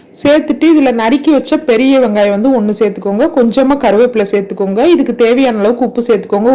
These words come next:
உப்பு வந்து ரொம்ப அதிகம் சேர்த்துற வேண்டாம், கொஞ்சம் கம்மியாவே சேர்த்துக்கோங்க. இப்ப வெங்காயம் ஒரு ரெண்டு நிமிஷம் மட்டும் வதங்கினாலே போதும். வெங்காயம் வதங்கினதுக்கு அப்புறம் இதுல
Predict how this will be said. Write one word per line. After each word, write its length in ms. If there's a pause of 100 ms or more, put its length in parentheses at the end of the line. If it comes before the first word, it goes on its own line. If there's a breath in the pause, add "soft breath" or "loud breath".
உப்பு 220
வந்து 220
ரொம்ப 180 (120)
அதிகம் 280
சேர்த்துற 360
வேண்டாம், 280
கொஞ்சம் 240
கம்மியாவே 560
சேர்த்துக்கோங்க. 540 (640 loud breath)
இப்ப 240
வெங்காயம் 500
ஒரு 140
ரெண்டு 260
நிமிஷம் 320
மட்டும் 220
வதங்கினாலே 420 (140)
போதும். 360 (380 loud breath)
வெங்காயம் 460
வதங்கினதுக்கு 460
அப்புறம் 200
இதுல 160